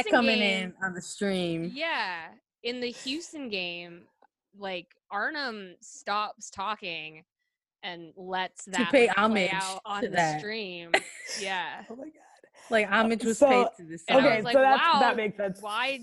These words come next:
Speaker 1: did this stop?"
Speaker 3: <laughs>
Speaker 2: Yeah.
Speaker 3: Wait, so genuinely, before I, before I say what my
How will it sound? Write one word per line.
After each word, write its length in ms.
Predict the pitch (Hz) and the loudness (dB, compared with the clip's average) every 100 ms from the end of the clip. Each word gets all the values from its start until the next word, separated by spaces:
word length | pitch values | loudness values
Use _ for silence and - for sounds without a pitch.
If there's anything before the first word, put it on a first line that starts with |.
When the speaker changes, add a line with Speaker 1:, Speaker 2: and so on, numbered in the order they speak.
| 220 | -10
Speaker 1:
did 180 | 254 | -8
this 220 | 220 330 - | -6 -8 -10
stop?" 300 | - 160 147 | -14 -8 -6
Speaker 3:
<laughs> 40 | 440 480 494 523 - - - | -4 -6 -8 -10 -14 -18 -8
Speaker 2:
Yeah. 420 | 180 165 147 185 240 269 - - - | -2 -2 -2 -4 -6 -8 -10 -14 2
Speaker 3:
Wait, 320 | 294 294 202 | 2 4 4
so 140 | 269 247 | 4 6
genuinely, 420 | 262 262 269 233 | 4 4 2 2
before 400 | 208 180 220 226 | 0 0 4 6
I, 280 | 220 226 220 | 6 4 0
before 460 | 190 214 - 208 | -2 -4 2 2
I 120 | 196 | 4
say 160 | 214 226 | 2 2
what 180 | 220 185 | 2 2
my 460 | 185 175 180 180 | 0 0 0 -2